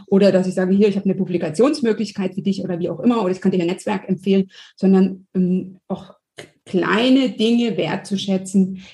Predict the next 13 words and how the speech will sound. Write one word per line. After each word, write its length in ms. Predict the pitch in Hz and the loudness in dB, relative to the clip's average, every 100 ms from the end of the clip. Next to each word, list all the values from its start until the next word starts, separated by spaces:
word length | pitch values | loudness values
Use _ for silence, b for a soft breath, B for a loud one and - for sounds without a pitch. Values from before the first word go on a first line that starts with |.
| B - | B 2
die 220 | 202 208 | 2 4
ich 140 | 190 - | 0 0
in 80 | |
den 220 | 190 170 180 | 0 0 -2
Austausch 500 | 170 - 185 175 180 | -8 -6 -8 -6 -8
mit 240 | 170 - | -10 -8
einbringen 480 | 175 190 190 165 156 | -2 0 0 -4 -6
kann. 380 | 156 165 156 _ _ _ _ _ - B B B B | -8 -12 -14 _ _ _ _ _ -20 B B B B
Nadja, 320 | 202 247 285 240 | -4 0 0 0
hast 260 | 240 - | -2 0
du 200 | 269 359 | 2 4
denn 320 | 381 294 269 | 2 2 2
selber 800 | 247 202 214 262 254 262 262 254 | 2 0 2 0 0 -4 -4 -6